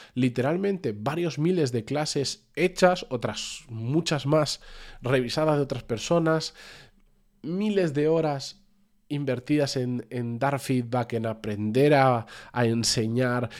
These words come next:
en hablar con gente de todo tipo, en aprender de un montón de áreas diferentes para que <laughs> os hagáis una idea. Ayer mismo estaba revisando vídeos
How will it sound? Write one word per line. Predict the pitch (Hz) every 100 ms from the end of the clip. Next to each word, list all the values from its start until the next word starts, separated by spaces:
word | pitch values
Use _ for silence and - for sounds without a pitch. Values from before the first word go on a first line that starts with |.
| 107 -
en | 123 123 123 120
hablar | 123 135 151
con | 151 131
gente | - 135 131
de | 131 127
todo | 127 127 123
tipo, | 127 117 127
en | 123
aprender | 113 123 131 151
de |
un | 160
montón | 160 147 147 147
de | 147
áreas | 139 143
diferentes | 131 - 120 143 151 147
para | 120 120
que | 123
<laughs> | -
os | -
hagáis | 123 117 - -
una | 139 135
idea. | 135 170 180 - - -
Ayer | 117 143
mismo | 147 160 165
estaba | 143 - 143 170
revisando | 139 113 139 156 170 - - -
vídeos | 113 165 185 208 240 -